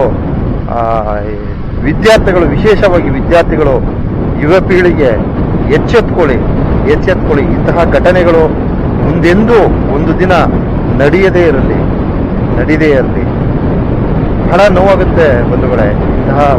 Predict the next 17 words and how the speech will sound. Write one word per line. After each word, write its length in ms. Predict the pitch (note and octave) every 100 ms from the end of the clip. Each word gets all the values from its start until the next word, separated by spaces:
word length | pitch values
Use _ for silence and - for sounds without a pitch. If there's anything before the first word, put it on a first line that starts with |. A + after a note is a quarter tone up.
| E3
ಒಂದು 160 | F3
ವಿಚಾರಗಳನ್ನ 680 | F3 D3+ D3 C#3 C#3 C3 -
ಪಡೆದಾಗ, 360 | B2 B2 C3+ B2+ A2 A#2+ - - - -
ಇಂತಹ 280 | C3 C3+ C#3
ಒಂದು, 380 | A2 C3 C3
ಆ, 1120 | A#2 - - - - - G#2 G2+ G#2+ G#2+ G#2+ -
ವಿಷಯಗಳನ್ನ 600 | - A3 G3+ G3 F#3 F3
ಪ್ರಸಾರ 600 | C3+ A2 C3 C3+ F#3 F#3
ಮಾಡೋದಕ್ಕೂ 420 | F3+ F3 E3+ -
ಬೇಜಾರೇ. 540 | - C#3+ E3 F3 D#3+ B2 - - - - - - A#2+
ಆದ್ರೆ 400 | D#3+ F3+ F3+ F3+
ಒಂದು 360 | - D#3 D#3+
ನಾಲ್ಕು 600 | E3 C#3+ F3 F#3+ - F3
ಜನಕ್ಕೆ 320 | D3 E3 F3+ G3+
ಒಂದು 200 | F#3+ D#3+
ಮೆಸೇಜ್ 400 | C3+ - F#3+ F3
ಹೋಗ್ಲಿ, 340 | E3 D3+ C3+